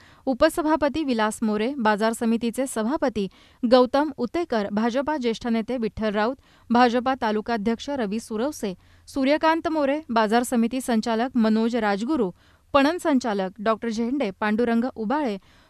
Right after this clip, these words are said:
मनोज कुलकर्णी, खरेदी विक्री संघाचे संचालक आजीनाथ हजारे, हरिभक्त पराण, अमृत महाराज डुचे, चेअरमन उद्धव हुलगुंडे, बाजीराव गोपाळघरे, लहू शिंदे,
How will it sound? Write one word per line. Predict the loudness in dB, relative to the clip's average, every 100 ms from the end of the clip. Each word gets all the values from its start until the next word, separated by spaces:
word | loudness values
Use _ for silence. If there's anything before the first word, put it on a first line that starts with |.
| 0
मनोज | 4 6 4 0
कुलकर्णी, | -4 -2 0 0 -2 -4
खरेदी | -2 0
विक्री | -2 -2 -4
संघाचे | -2 -2 -2 -2 -4
संचालक | -4 -2 -2 -4 -6 -6
आजीनाथ | -6 -2 -2 -2 -4 -8 -8
हजारे, | -6 -2 -2 -4 -8 _ _ -2
हरिभक्त | 0 2 0 -2
पराण, | -2 0 0 0 0
अमृत | -2 0 -2
महाराज | -2 0 2 2 0 -4
डुचे, | -8 -6 -4 -6 -6 _ _ _
चेअरमन | 0 2 4 4 2 -2
उद्धव | -4 0 -2 -2
हुलगुंडे, | -2 -4 -4 -2 -2 -4 -8 _ _ _
बाजीराव | 6 6 6 0 -2 0
गोपाळघरे, | 0 0 0 0 0 -2 -4 -4
लहू | -4 -2
शिंदे, | -4 -2 -2 -2